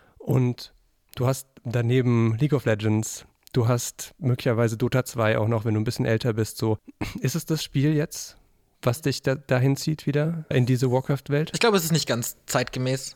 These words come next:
Speaker 2: ähm, gerade was so Mechaniken angeht wie Lootboxen oder Customization. Das ist natürlich in so mobas viel, viel, viel krasser. Ähm, es gibt jetzt gerade vier Skins für f-, oder sechs Skins, glaub ich, für vier Helden.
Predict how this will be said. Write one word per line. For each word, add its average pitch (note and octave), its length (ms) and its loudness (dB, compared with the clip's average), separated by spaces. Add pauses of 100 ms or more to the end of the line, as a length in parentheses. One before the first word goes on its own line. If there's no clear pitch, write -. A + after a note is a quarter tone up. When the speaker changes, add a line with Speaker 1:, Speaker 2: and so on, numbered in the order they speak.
Speaker 2:
ähm, A#2 640 -2
gerade A#2+ 300 -2
was A#2 220 -4
so A2 500 -4 (680)
Mechaniken E3 420 0
angeht D3+ 360 0
wie C#3 200 2
Lootboxen C3+ 680 -2
oder G#2+ 560 -2 (460)
Customization. C3+ 760 0 (360)
Das A2+ 180 -8
ist C3 120 -2
natürlich C3+ 360 0
in C3 80 0
so A#2 440 2
mobas B2 520 0
viel, A3 360 -2
viel, F3 200 -2
viel D3+ 160 -2
krasser. F3 480 -4 (480)
Ähm, B2 420 0
es C3 100 -2
gibt G3+ 160 -2
jetzt F#3 140 0
gerade D#3 220 2
vier F3+ 240 0
Skins C#3+ 480 -2
für - 140 -14
f-, - 560 -20
oder C3 180 2
sechs D3+ 280 0
Skins, A#2 280 -6
glaub A2+ 180 -4
ich, A2 140 -10
für B2 100 -8
vier A#2+ 220 -2
Helden. A#2 320 -2